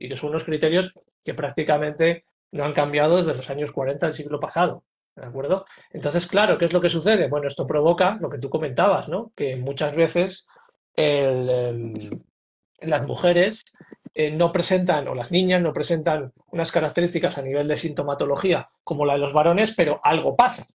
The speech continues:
Entonces, como no las diagnostican de autismo, pues acaban en una suerte de diagnósticos que bien o son comorbilidades o concurrencias al autismo, pero que no son el diagnóstico principal, ni muchísimo menos. Y muchas veces viene provocado no por su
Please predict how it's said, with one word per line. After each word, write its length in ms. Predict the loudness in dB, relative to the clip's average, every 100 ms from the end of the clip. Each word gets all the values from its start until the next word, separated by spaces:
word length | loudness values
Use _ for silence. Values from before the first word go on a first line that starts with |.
| _
Entonces, 300 | -4 -4 -2
como 300 | -4 -2 -2
no 220 | 2 4
las 180 | 6 4
diagnostican 640 | 4 2 2 -2 0 2 4
de 80 | 2
autismo, 540 | 2 -2 0 0 -2 _ _ _
pues 180 | -4 -4
acaban 580 | 2 4 6 4 2 -4
en 160 | -6
una 180 | -2 -2
suerte 640 | 0 4 4 4 0 0 -6 _ _ _
de 100 | -6
diagnósticos 760 | -2 -2 2 0 0 -2 -2 -2
que 140 | -4
bien 400 | 2 4 2 -2 -16 _ _
o 60 | -8
son 260 | -4 -2
comorbilidades 1200 | 2 2 4 4 2 -6 -2 2 4 4 2 0
o 200 | -4 -2
concurrencias 760 | 0 0 0 0 0 2 -2 0
al 100 | 0
autismo, 420 | 0 0 2 2
pero 180 | 2 0
que 100 | 0
no 140 | 0
son 240 | 2 2 2
el 100 | 2
diagnóstico 580 | 0 -2 -4 -8 -8 -6
principal, 600 | -8 -6 0 2 2 -6 _
ni 120 | -12
muchísimo 420 | -6 -4 -2 -2 -2
menos. 220 | -6 -8
Y 40 |
muchas 260 | -2 2 2
veces 140 | 2
viene 220 | 2 4
provocado 640 | 4 6 6 6 4 4 0 _ _ _ _ _ _ _
no 240 | 0 2
por 140 | 4 2
su 420 | 2 0 0 -4